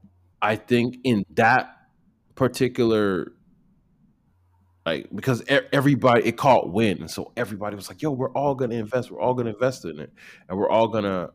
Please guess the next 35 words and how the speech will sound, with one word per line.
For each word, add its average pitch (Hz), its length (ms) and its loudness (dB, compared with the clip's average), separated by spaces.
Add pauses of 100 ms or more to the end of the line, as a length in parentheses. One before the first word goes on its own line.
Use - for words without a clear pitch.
I 98 80 -8
think, 117 260 -6
like, 90 140 -8 (140)
the 65 200 -8
hedge 120 300 -2
funds, 80 480 -4 (380)
they 95 100 -6
had 98 180 -4
tried 87 320 -2
to, 82 240 -4
like, 64 320 -6 (560)
short - 540 0
the 90 80 -10
stock, 113 500 0 (1000)
and 85 500 -4 (180)
everybody 95 380 -8
was 87 120 -10
like, 82 200 -10
"No, 117 260 -4
let's 107 180 -6
go 107 200 -2
the 107 120 -4
other 104 160 0
way 101 220 -2
with 82 180 -6
it." 65 200 -10 (640)
And 76 520 -8 (340)
you 98 180 -10
just 131 240 -2
knew 113 380 4
that 92 260 0
after 104 320 0
a 95 80 4
while, 90 400 2
like, 78 240 -4